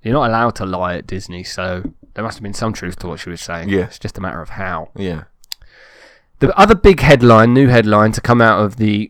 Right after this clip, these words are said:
Speaker 1: opening of Galaxy's Edge in Florida was that, uh, sort of bloggers and journalists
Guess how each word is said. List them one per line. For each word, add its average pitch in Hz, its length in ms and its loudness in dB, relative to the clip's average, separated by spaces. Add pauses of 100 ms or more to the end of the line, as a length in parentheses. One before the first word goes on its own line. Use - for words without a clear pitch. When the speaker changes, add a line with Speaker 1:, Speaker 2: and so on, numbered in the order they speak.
Speaker 1:
opening 117 360 0
of 104 120 -8
Galaxy's 110 460 0
Edge 110 240 0
in 107 300 -4
Florida 117 600 4
was 107 260 -2
that, - 460 -6
uh, 95 320 -6
sort - 160 -12
of 104 60 -14
bloggers 113 420 0
and 104 120 -4
journalists 107 760 0